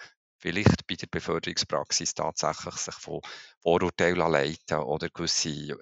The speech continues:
Lebensumstände wie Familie und Kind zu fest berücksichtigt? Nur beim einen Geschlecht, nicht beim anderen auch. So einfach,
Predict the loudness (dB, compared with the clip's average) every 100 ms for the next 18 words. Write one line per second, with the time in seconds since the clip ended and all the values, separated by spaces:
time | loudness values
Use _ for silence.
0 | -2 -2 0 -2 -2 0 0 2 0 -4
1 | -10 -14 -18 _ -2 0 0 0 0 0
2 | 0 0 -2 -4 -4 -4 -2 0 0 -2
3 | 0 2 4 4 2 0 0 -2 0 2
4 | 0 -2 -8 -14 _ _ 2 4 4 4
5 | 2 2 0 0 2 2 2 2 0 0
6 | 0 0 0 0 0 0 -2 -10 _ _
7 | 2 6 6 4 2 4 4 6 6